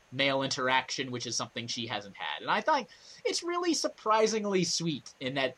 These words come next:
these are two people who have nothing going for them, um,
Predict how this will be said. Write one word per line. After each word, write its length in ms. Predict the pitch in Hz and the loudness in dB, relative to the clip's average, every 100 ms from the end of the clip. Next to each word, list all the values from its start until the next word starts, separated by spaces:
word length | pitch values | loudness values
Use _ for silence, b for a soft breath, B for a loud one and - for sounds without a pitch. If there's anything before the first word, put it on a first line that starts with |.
| - | -10
these 220 | 170 208 | -6 -2
are 60 | 247 | -2
two 160 | 220 | -2
people 340 | 185 175 175 156 | -6 -4 2 2
who 140 | 147 | 4
have 180 | 127 131 | 2 0
nothing 480 | 147 180 180 180 156 | 0 2 2 0 2
going 360 | 175 135 123 | 4 4 2
for 160 | 120 117 | -2 -4
them, 380 | 110 107 107 107 _ b b b - | 0 -2 -2 -8 _ b b b -2
um, 540 | 117 110 107 104 101 | 2 4 4 2 -4